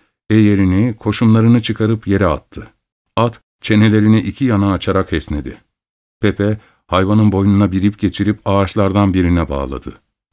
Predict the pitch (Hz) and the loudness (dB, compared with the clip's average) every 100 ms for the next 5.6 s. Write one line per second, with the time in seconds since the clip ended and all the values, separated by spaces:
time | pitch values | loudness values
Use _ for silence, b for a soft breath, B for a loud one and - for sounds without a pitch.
0 | - 131 110 127 101 107 98 101 101 98 | -8 -6 -4 -2 0 0 2 0 0 -2
1 | 92 92 90 82 82 98 95 - 78 95 | -2 0 0 -2 -2 -2 -2 -4 -4 -4
2 | 82 78 69 71 - - _ _ _ _ | -4 -4 -6 -10 -14 -20 _ _ _ _
3 | _ _ _ - 131 - _ _ - 110 | _ _ _ -4 -4 -4 _ _ -2 -2
4 | 143 143 135 123 117 - 120 110 113 110 | 2 2 4 2 0 0 2 2 2 2
5 | 110 107 104 117 117 | 2 0 0 -2 -2